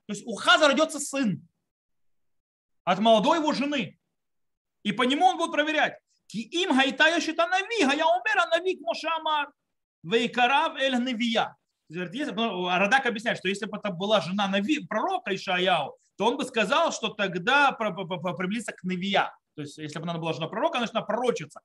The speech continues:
А не пророчица, ну, ну, как рабанит, то есть, да? То есть жена раба, то есть жена пророка. "Веот шамар мале рехов арцеха, Иммануэль" и так далее. "Машма шебен бен хая". То есть, да, то есть сказано, то есть раз-, расширит пределы твои, Иммануэль.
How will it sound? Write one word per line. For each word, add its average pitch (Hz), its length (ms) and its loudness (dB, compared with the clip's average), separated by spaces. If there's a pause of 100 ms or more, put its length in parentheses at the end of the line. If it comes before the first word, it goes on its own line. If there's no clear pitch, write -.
(100)
А 170 80 -6
не 185 60 -2
пророчица, 247 420 -4
ну, 175 160 -8 (140)
ну, 202 120 -4
как 208 140 -2
рабанит, 214 600 4
то 123 80 -16
есть, 117 140 -18
да? 180 180 -2 (300)
То 160 60 -6
есть 143 100 -6
жена 202 160 4
раба, 208 360 4 (160)
то 139 60 -16
есть 135 140 -10
жена 190 180 0
пророка. 196 460 -2 (880)
"Веот 220 440 0
шамар 285 800 2
мале 214 300 0
рехов 196 240 -6
арцеха, 262 580 0
Иммануэль" 233 640 0
и - 20 -6
так 180 160 -6
далее. 220 200 0
"Машма 269 340 -4
шебен 240 360 -4
бен 294 180 4
хая". 226 340 -6
То 180 100 -16
есть, 160 100 -16
да, 220 220 -6
то - 80 -14
есть 170 160 -18
сказано, 208 300 -4
то 160 60 -16
есть 151 120 -18
раз-, 170 200 -6
расширит 180 480 -10
пределы 160 420 -6
твои, 180 180 -4
Иммануэль. 262 560 0